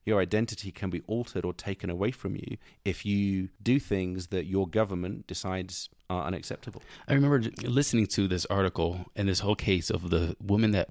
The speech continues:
Speaker 2: left Saudi Arabia, was in Thailand, or I guess Thailand government and Saudi government were having an argument, somehow got out of Thailand to Australia,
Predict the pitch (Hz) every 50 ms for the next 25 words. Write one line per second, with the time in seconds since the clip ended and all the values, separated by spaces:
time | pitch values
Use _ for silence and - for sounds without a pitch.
0 | - - - 104 104 110 - - - - - 101 107 101 90 90 92 95 92 101
1 | 107 110 123 - - - 104 101 98 95 87 - - 120 117 110 101 - - 101
2 | 95 101 101 104 110 117 120 117 131 - _ - 98 95 104 104 98 - - -
3 | 107 110 110 104 104 98 98 98 92 98 95 95 95 98 101 - 101 95 92 92
4 | - 98 101 98 95 90 - 87 80 85 95 98 - 90 87 92 101 95 90 -
5 | 90 95 101 104 104 104 101 - - - - - - - - - - 131 131 127
6 | 131 117 104 - 104 101 101 - 104 107 107 98 - - 101 104 104 104 104 104
7 | - 95 82 87 - - 107 104 98 98 98 101